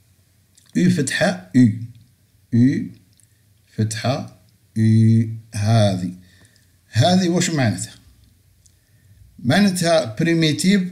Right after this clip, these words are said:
ثاني حاجة باش تفهموا البريميتيف هي الانتجرال، هي التكامل، التكامل تاع أو فتحة أو راح نديروه يساوي لهنا.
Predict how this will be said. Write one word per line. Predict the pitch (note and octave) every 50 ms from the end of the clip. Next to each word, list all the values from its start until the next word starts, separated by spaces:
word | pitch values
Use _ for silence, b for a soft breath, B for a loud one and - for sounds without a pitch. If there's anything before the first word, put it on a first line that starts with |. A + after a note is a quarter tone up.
| - - - - -
ثاني | A2+ A2+ - D#3 D3+ D#3+ D3
حاجة | C3 - - D#3 D3+ C#3+ C#3+
باش | C#3 C3+ C3 A#2+
تفهموا | - - A#2+ - C#3 C#3 C3+ C3+ B2+
البريميتيف | A#2 A2+ - C#3+ C3+ C3 B2 A#2 A2 A2 C3 F3 F3+ F3
هي | C3 C3 C3+ C3 A#2+
الانتجرال، | A2 G#2+ B2 C#3+ D#3 D#3 C3+ A2 B2 B2+ A#2 A2 G#2 G2+ G2+ F#2+ F2 F2+
هي | G2+ G2+ A2 A#2+
التكامل، | C#3+ A#2 - - A#2 A2 G#2+ - C#3+ C#3+ C#3 B2+ A2 G#2 G2 F#2 F2+ F2+ - - -
التكامل | A#2+ A#2 A2 - - A2+ A2 G#2+ - - D3+ E3+ F3 F3 E3+ E3 E3 E3+ F#3+ A3+ A#3 A3+ B B B B B B B B - -
تاع | - C3+ B2+ A#2+ - - -
أو | E3 F3+ F3+ F3 -
فتحة | D3 B2+ - - - D3+ G3 - - - _ _ _ _ _
أو | A2 A2 B2 C#3+ D#3+ G3 A3+ B3+ C4 - - - -
راح | - F3+ F3 F3+ - E3
نديروه | D#3 D#3+ D#3+ D#3+ F#3 G#3 A3 G3+ G3
يساوي | F#3 F3+ - - E3 D#3 C#3 C3 B2 A2+
لهنا. | G#2+ F#2+ G#2+ - - -